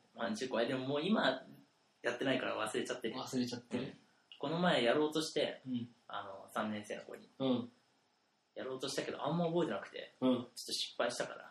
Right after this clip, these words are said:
Speaker 2: うん。
Speaker 1: また読んで練習しないと。
Speaker 2: あー。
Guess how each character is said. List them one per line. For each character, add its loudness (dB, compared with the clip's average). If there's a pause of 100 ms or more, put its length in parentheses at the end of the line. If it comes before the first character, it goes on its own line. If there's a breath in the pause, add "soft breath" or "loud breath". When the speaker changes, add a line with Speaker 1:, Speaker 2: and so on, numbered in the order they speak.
(140)
Speaker 2:
う 0
ん。 0 (140)
Speaker 1:
ま -8
た -4 (680)
読 -4
ん -2
で -6
練 -8
習 -8
し -6
な -6
い -16
と。 -20 (200)
Speaker 2:
あ -6
ー。 -8